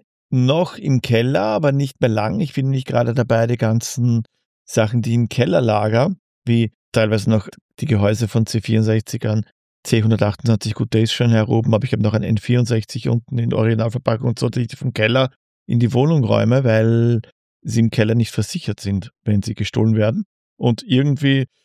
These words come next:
ich, nachdem ich ja mehr oder weniger an der Quelle sitze, mitbekomme, dass die Kellereinbrüche wieder zunehmen. Aber ich habe noch eine, eine blaue Kiste unten. Da sind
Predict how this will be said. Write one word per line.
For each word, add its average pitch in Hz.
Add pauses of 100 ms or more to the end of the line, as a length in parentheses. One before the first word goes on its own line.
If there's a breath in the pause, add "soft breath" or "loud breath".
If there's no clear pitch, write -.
(200)
ich, -
nachdem 123
ich -
ja 127
mehr 117
oder 117
weniger 117
an 117
der 117
Quelle 120
sitze, -
mitbekomme, 123
dass 113
die 120
Kellereinbrüche 113
wieder 110
zunehmen. 139 (260)
Aber -
ich -
habe 214
noch 160
eine, 147 (140)
eine 127
blaue 113
Kiste -
unten. 123 (200)
Da 117
sind 190